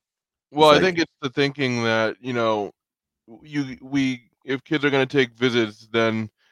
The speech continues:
Speaker 1: they can't waste their time because they're already missing out on recruiting by, you know, hoping that this kid stays. And especially if Carlin Jones, for example, visited Ohio State,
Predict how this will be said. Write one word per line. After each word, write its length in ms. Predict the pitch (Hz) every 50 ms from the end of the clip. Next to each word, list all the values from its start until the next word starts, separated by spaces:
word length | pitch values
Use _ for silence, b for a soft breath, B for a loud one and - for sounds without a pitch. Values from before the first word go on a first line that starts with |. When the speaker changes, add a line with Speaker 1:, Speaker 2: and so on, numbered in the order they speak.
| _ _ _ -
Speaker 1:
they 120 | 131 123 123
can't 420 | - - 165 156 147 131 120 120
waste 300 | 131 131 135 135 - -
their 160 | 135 120 117
time 360 | - - 139 131 131 127 120
because 380 | 113 110 - - 123 117 110 107
they're 160 | 110 117 107
already 400 | 101 117 120 123 127 131 127 123
missing 340 | 113 113 113 - 117 113 113
out 160 | 113 110 -
on 160 | 85 110 110
recruiting 540 | 104 98 - - 127 127 123 117 107 107 107 101
by, 460 | 107 104 104 104 104 104 104 107 104 _ _ _ _ _ _ _ _ -
you 100 | 127 123
know, 340 | 120 117 110 110 107 101 _ _ _ _ _ _ _ _ _ _ _ _ _ _ _ _ _ _ _ -
hoping 560 | - - 165 180 170 - 165 147 139 139 131
that 220 | 131 127 127 123
this 180 | 127 120 - -
kid 320 | _ - 147 135 123 123
stays. 800 | - - - 139 131 127 123 117 117 117 117 113 110 107 - - - -
And 300 | 110 113 110 107 110 - _ _ _ _ _
especially 540 | _ - 170 165 165 151 160 160 151 143 139
if 160 | 127 120 -
Carlin 400 | - - 143 135 131 127 120 120
Jones, 340 | 117 123 120 120 120 120 120 -
for 120 | - 120
example, 400 | 117 117 123 117 113 107 113 110
visited 320 | 107 123 120 123 123 113
Ohio 340 | 113 117 123 113 117 113 107 110
State, 440 | - - - 143 139 131 123 -